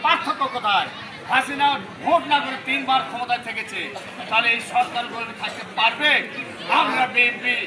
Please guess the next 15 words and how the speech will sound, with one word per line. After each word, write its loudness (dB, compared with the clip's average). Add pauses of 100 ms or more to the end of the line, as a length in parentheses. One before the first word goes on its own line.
(400)
যতক্ষণ 0 (140)
বাংলার 2
মাটিতে 2 (100)
আছি, -4 (580)
জনগণের 2 (100)
অধিকার 2 (120)
হরণ 6
হতে 0
দেব -4 (120)
না। 6 (600)
ইনশাল্লাহ 4 (540)
আবারও 8
ভোটের 6
অধিকার 4
আমরা 6